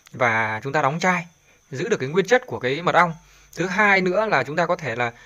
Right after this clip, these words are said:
cái phấn hoa này chúng ta cũng sàng sẩy và phơi khô ho-, hoặc là chúng ta, ừm, đưa vào để sấy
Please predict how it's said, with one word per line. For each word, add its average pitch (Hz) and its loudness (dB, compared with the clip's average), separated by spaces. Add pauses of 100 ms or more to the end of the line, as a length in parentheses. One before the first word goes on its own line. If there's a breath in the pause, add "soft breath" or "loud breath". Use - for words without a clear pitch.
(160 loud breath)
cái 165 -4
phấn 175 2
hoa 208 4
này 143 2
chúng 147 -8
ta 165 2
cũng 170 -8
sàng 135 4
sẩy 104 -8
và 117 0
phơi 190 0
khô 185 0
ho-, 135 -10
hoặc 135 2
là 131 4
chúng 135 -10
ta, 165 2 (460 soft breath)
ừm, 135 -8
đưa 202 4
vào 147 2
để 113 -2
sấy 170 -4